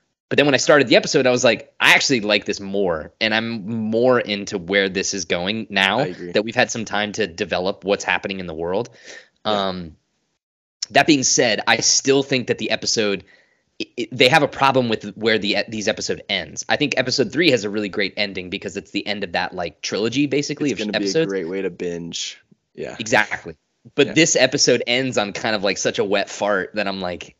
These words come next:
Speaker 2: Oh, I
Speaker 1: I
Speaker 2: like,
Speaker 1: just
Speaker 2: I,
Speaker 1: don't
Speaker 2: I like the moment, but it is, it is like, oh, it's like the end of Dune. You're
Speaker 1: It's
Speaker 2: like, "Oh, I
Speaker 1: over.
Speaker 2: guess we're done." Yeah.
Speaker 1: <laughs> I guess we're done here.
Speaker 2: <laughs>
Speaker 1: Yeah. So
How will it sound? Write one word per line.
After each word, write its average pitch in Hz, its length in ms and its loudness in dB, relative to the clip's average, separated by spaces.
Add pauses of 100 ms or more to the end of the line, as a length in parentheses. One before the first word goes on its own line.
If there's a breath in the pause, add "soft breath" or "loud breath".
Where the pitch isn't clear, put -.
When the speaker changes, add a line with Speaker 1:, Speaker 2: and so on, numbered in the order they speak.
(1000)
Speaker 2:
Oh, 123 140 0
I 117 80 2
Speaker 1:
I - 40 0
Speaker 2:
like, 120 140 4
Speaker 1:
just 127 160 -2
Speaker 2:
I, 113 100 0
Speaker 1:
don't 127 160 -4 (220)
Speaker 2:
I 110 100 -4
like 143 260 -2
the 117 120 -2
moment, 104 540 -2
but 98 140 0
it 98 100 -2
is, 107 300 -2
it 107 160 -2
is 104 220 -4
like, 92 240 -4
oh, 120 360 0
it's 110 180 -6
like 113 120 -8
the 113 80 -2
end 107 100 0
of 95 100 -6
Dune. 104 240 -2
You're 139 80 10
Speaker 1:
It's 147 80 2
Speaker 2:
like, 117 140 4
"Oh, 131 60 2
I 117 120 2
Speaker 1:
over. - 40 0
Speaker 2:
guess - 180 4
we're 117 80 0
done." 107 200 2 (100)
Yeah. 98 180 -2 (140)
Speaker 1:
<laughs> - 120 -2
I 110 140 6
guess 233 240 4
we're 131 120 4
done 101 280 2
here. 92 160 0
Speaker 2:
<laughs> - 20 -2
Speaker 1:
Yeah. 107 300 2 (460 loud breath)
So 160 300 6